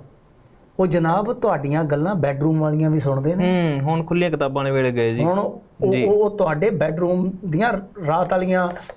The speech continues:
Speaker 1: ਦਿਨ ਵਾਲੀਆਂ ਸਭ ਆਵਾਜ਼ਾਂ ਸੁਣਦੇ ਨੇ
Speaker 2: ਜੀ,
Speaker 1: ਜਨਾਬ।
Speaker 2: ਜੀ, ਜੀ।
Speaker 1: ਸਮਝ ਗਏ ਨਾ ਤੁਸੀਂ?
Speaker 2: ਬਿਲਕੁਲ, ਬਿਲਕੁਲ।
Speaker 1: ਤੇ ਤੁਹਾ-, ਤੁਸੀਂ ਠੀਕ ਹੈ, ਤੁਸੀਂ ਖੁੱਲ੍ਹੀ ਕਿਤਾਬ ਹੋ, ਪਰ ਕੀ ਅਲਾਓ ਕਰੋਗੇ ਰਾਤ ਨੂੰ ਜਾਂ ਦਿਨੇ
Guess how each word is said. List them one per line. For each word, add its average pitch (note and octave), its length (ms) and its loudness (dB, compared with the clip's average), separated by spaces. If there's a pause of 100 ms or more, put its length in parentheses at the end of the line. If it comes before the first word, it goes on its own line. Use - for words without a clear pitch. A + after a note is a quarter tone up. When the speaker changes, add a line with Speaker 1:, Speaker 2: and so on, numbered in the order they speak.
(100)
Speaker 1:
ਦਿਨ F#3+ 160 2
ਵਾਲੀਆਂ G3 320 0
ਸਭ - 100 -2
ਆਵਾਜ਼ਾਂ A3 340 0
ਸੁਣਦੇ F3+ 340 -2
ਨੇ F3+ 120 -2
Speaker 2:
ਜੀ, B2 40 -2
Speaker 1:
ਜਨਾਬ। D3 220 2
Speaker 2:
ਜੀ, A#2+ 160 -2
ਜੀ। G2+ 180 -4
Speaker 1:
ਸਮਝ F#3 300 0
ਗਏ A3 120 2
ਨਾ D4 140 0
ਤੁਸੀਂ? B3+ 340 -2
Speaker 2:
ਬਿਲਕੁਲ, D#3 400 -2
ਬਿਲਕੁਲ। A#2 280 -2
Speaker 1:
ਤੇ - 160 0 (280)
ਤੁਹਾ-, - 260 0 (140)
ਤੁਸੀਂ G3 380 0
ਠੀਕ B3 260 -2
ਹੈ, B3+ 60 4
ਤੁਸੀਂ A3 260 0
ਖੁੱਲ੍ਹੀ B3+ 260 0
ਕਿਤਾਬ G3 360 0
ਹੋ, C#3 160 -4 (380)
ਪਰ G3 100 0
ਕੀ G3 220 2
ਅਲਾਓ F#3 240 2
ਕਰੋਗੇ C#4+ 360 2
ਰਾਤ D#3+ 460 0
ਨੂੰ G#3 360 0 (360)
ਜਾਂ E3+ 160 2
ਦਿਨੇ F#3+ 460 2